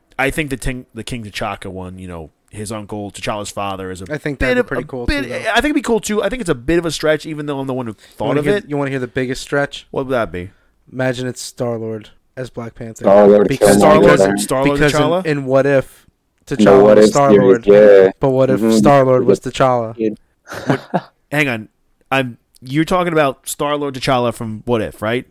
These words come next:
Speaker 2: Yeah.
Speaker 1: If, if that was the variant there?
Speaker 2: Imagine, no, okay, so you know how, no, no, no. You know how T'Challa became
Speaker 3: You're talking about
Speaker 2: Star-Lord?
Speaker 3: reverse,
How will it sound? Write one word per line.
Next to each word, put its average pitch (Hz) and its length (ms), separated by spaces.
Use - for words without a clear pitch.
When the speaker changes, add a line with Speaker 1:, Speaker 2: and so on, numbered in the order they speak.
Speaker 2:
Yeah. 123 120
Speaker 1:
If, - 140
if - 200
that 117 300
was 139 180
the 139 100
variant 143 420
there? 170 260
Speaker 2:
Imagine, 147 580
no, 143 280
okay, 117 280
so - 140
you 135 120
know 139 60
how, 147 320
no, 143 160
no, 143 160
no. 101 300
You 139 140
know 139 80
how 139 160
T'Challa 123 460
became 123 340
Speaker 3:
You're 120 100
talking - 360
about 110 160
Speaker 2:
Star-Lord? 90 340
Speaker 3:
reverse, 87 380